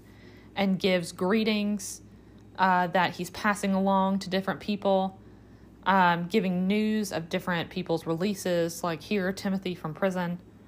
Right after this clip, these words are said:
So that concludes our Hebrews study.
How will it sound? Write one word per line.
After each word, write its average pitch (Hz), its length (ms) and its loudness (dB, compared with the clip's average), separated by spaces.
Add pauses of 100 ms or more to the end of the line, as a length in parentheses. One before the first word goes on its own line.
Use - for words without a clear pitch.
(1200)
So 190 200 -2
that 208 340 2
concludes 226 600 0
our 165 140 -6
Hebrews 196 440 -4
study. 214 540 -2